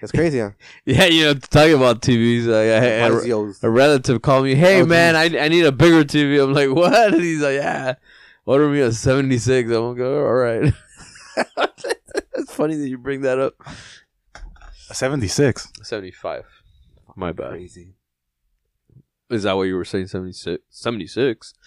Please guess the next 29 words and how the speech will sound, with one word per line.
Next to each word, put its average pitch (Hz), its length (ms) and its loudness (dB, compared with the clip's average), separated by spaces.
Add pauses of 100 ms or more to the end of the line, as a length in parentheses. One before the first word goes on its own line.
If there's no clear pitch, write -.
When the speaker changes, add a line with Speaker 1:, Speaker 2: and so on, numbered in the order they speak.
(120)
Speaker 3:
I 120 40 -8
don't 120 80 -6
know 117 80 -2
what 113 120 -4
that, 117 160 -2
I 110 40 -6
don't 110 80 -4
know 120 80 -2
what 113 120 0
the 117 80 -2
number 113 200 -2
Speaker 2:
Oh, 165 60 2
Speaker 3:
is 165 40 4
Speaker 2:
I 165 100 4
Speaker 3:
either. 151 100 -2
Speaker 2:
thought 147 60 2
you, 131 200 0
you 120 260 -2
understood 113 400 -4
the 107 100 -2
ratio 104 480 -2
of 90 80 -12
sixteen, 95 640 -10 (180)
six, - 280 -10 (100)
nine, 95 300 -8 (220)
sixteen 107 380 -8
to - 100 -20
nine 95 260 -12
ratio. 95 440 -14